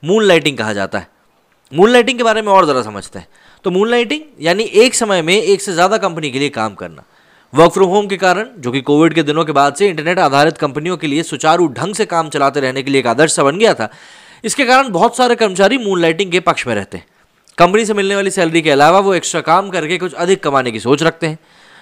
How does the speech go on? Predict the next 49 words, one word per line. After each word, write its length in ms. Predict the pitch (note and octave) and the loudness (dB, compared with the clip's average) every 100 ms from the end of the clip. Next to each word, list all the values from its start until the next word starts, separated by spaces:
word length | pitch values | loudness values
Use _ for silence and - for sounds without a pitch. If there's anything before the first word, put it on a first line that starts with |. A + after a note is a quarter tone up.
| - | 0
Wipro 260 | C3+ F3 F3 | 4 4 4
के 60 | |
चेयरमैन 400 | E3+ F#3 F#3+ G#3 | 2 2 2 0
ऋषभ 260 | F#3 F#3+ E3+ | 0 0 -2
प्रेम 260 | E3 E3 | -2 -2
जी 140 | F3 G3+ | -2 -2
ने 100 | F#3+ | 0
हाल 280 | D3+ D#3+ E3+ | 4 4 4
ही 100 | A3 | 0
में 120 | G3+ | -4
इसको 180 | - E3+ | -2 0
लेकर 280 | D3+ F3 | 0 0
एक 140 | F3 - | -2 -2
ट्वीट 200 | F3+ E3 | -2 -2
भी 80 | B2 | -2
किया 260 | A2 A2 G#2 | -2 -2 -2
था। 120 | E2 _ _ _ _ _ C#3+ | -8 _ _ _ _ _ 2
मूनलाइटिंग 420 | E3+ F3+ F#3+ C4 | 4 4 4 -2
की 60 | |
तुलना 300 | A#3+ A3 A3+ | -2 0 2
उन्होंने 280 | A#3+ G3 G#3 | 2 0 -2
धोखाधड़ी 440 | E3 D#3 F3 C3+ A#2 | -2 2 4 4 2
से 140 | G2+ | -4
की। 140 | - - _ _ _ _ C#3 | -10 -16 _ _ _ _ -2
उन्होंने 240 | E3+ G#3+ | 2 2
अपने 160 | G#3 G3+ | 2 0
ट्वीट 200 | G3 F#3 | -2 -2
में 100 | G3 | -2
लिखा 220 | E3 F#3+ | 0 0
कि 100 | A3 | -2
तकनीकी 400 | G3+ E3+ G#3 A3+ | -4 -6 -6 -4
उद्योग 360 | B3 F3 G3 D#3+ | -4 2 2 2
में 160 | E3+ | -2
मूनलाइटिंग 520 | E3 E3+ D#3+ E3+ A#3 | -2 -2 0 0 -2
करने 220 | G#3 F#3 F3 | -2 -2 0
वाले 180 | D#3+ | 0
लोगों 300 | D3 B2+ E3+ | 2 0 0
के 80 | E3 | -2
बारे 280 | C3+ - E3 | 0 2 2
में 160 | C#3 C3+ | -2 0
बहुत 260 | D3+ D3+ | 0 0
सारी 280 | - G#3+ G3+ | 0 4 4
बकवास 420 | B2 A#2 A#2+ - | 0 2 0 0
है। 60 | - _ _ _ _ _ | -10 _ _ _ _ _
सादा 360 | - D3+ F3 G3 _ | 4 4 4 0 _
और 100 | C#3 | -2
सरल 240 | C#3 E3+ D#3 | 4 6 6
भाषा 320 | D#3 D#3+ G#3 | 4 4 0
में 260 | C#3 C3 | 0 -6